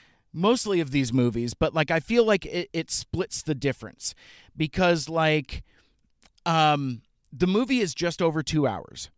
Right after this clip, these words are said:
so it moves at a good clip. Again, I talked about how concise and to the point the story is. It's not without stakes. You know, th-, there is plenty of spectacle. There, there's global, universal stakes.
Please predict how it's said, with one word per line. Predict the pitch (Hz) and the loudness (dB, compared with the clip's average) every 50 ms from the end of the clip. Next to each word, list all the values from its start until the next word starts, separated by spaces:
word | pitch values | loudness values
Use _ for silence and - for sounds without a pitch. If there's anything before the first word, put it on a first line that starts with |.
| _ _ _ - | _ _ _ -12
so | - - 160 147 147 147 | -2 0 2 2 2 0
it | 156 160 156 147 | -2 -4 -4 -2
moves | 139 143 147 160 180 170 165 170 | 0 2 2 2 2 0 0 0
at | 175 170 175 | 0 0 0
a | 170 | 0
good | 139 165 180 165 151 - | 2 2 0 0 0 -6
clip. | - - 156 156 151 - _ - - - _ _ _ _ _ _ _ - | -12 -6 -4 -4 -4 -4 _ -12 -20 -20 _ _ _ _ _ _ _ -12
Again, | 123 120 147 151 147 147 151 151 - | -6 0 2 4 6 6 4 4 2
I | 123 131 135 | 2 2 2
talked | 131 - 147 143 143 135 - | 2 0 -2 -2 -2 -4 -6
about | 135 135 147 147 - | -6 -4 -4 -4 -4
how | 143 135 143 143 143 | -4 -4 -4 -4 -4
concise | 131 - 147 143 - - 147 139 151 156 - - - - - _ _ | -4 -6 -8 -6 -4 -2 0 0 0 0 -2 -4 -6 -6 -10 _ _
and | 143 135 135 139 143 139 - | -2 -2 0 0 -2 -4 -4
to | - 156 | -6 -6
the | 135 131 | -6 -8
point | - - - 151 156 151 151 - _ - - | -8 -6 -4 -2 -2 -2 -2 -6 _ -18 -8
the | - 143 131 | -6 -6 -6
story | - - - 156 151 151 156 151 156 | -4 -2 0 2 2 4 2 2 0
is. | - - 143 139 139 135 139 139 139 - - - - - - - - - - - - _ _ _ _ _ _ _ _ - | 2 2 2 4 4 2 2 0 -2 -6 -6 -10 -16 -20 -20 -20 -20 -20 -20 -20 -20 _ _ _ _ _ _ _ _ -2
It's | 196 185 - - | -2 -2 0 0
not | 196 202 202 190 | 2 2 2 2
without | 202 196 - 196 185 185 - | 0 0 0 0 -2 -2 -4
stakes. | - - - 185 151 110 - - - - - - _ _ | -6 -2 0 0 0 -2 -4 -8 -10 -10 -10 -12 _ _
You | - 143 151 | 0 2 2
know, | 156 151 143 139 | 4 4 2 2
th-, | 123 156 151 - | 2 0 0 2
there | 123 156 156 151 | 2 2 2 2
is | 143 - | 0 -2
plenty | - - 147 156 151 147 131 | -4 -2 -2 0 0 0 0
of | 110 | -2
spectacle. | - - - - - 180 175 - - 180 - - 160 156 156 147 - _ _ _ _ _ | -4 -6 -6 -2 0 0 0 0 -4 -4 -2 0 0 0 0 -2 -4 _ _ _ _ _
There, | - 143 147 143 143 143 | -2 0 2 2 2 2
there's | - 131 127 135 131 131 123 110 | 0 0 -2 -2 0 -2 -2 -6
global, | - - 131 151 170 175 175 160 143 160 160 156 143 139 135 131 | -6 -4 0 4 6 6 6 6 4 0 0 -2 -4 -6 -6 0
universal | 139 180 208 190 170 135 147 170 170 156 - 175 165 | 2 4 4 4 4 0 0 -2 -4 -4 -4 -4 -4
stakes. | - - - - 165 156 151 139 123 - - - - - | -4 -6 -2 0 2 4 4 2 0 -2 -6 -8 -8 -10